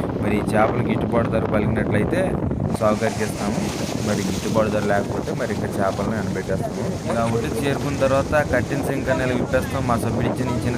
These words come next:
శంఖాలు ఇచ్చారు కదా, ఇది చిన్న శంఖాలు ఇచ్చాడు. ఈ శంఖాలు ఏంటంటే చేపలు ఇస్తాం.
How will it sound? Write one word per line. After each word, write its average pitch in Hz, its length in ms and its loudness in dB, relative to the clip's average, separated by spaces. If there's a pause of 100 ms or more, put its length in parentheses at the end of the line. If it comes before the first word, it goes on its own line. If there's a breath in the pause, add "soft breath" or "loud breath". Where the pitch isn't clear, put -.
శంఖాలు 120 300 0
ఇచ్చారు 113 240 0
కదా, 107 100 0 (100)
ఇది 104 220 2
చిన్న 107 180 0
శంఖాలు 104 280 2
ఇచ్చాడు. 110 200 0 (100)
ఈ 117 40 0 (140)
శంఖాలు 117 420 2 (300)
ఏంటంటే 104 360 0
చేపలు 104 260 2
ఇస్తాం. - 200 0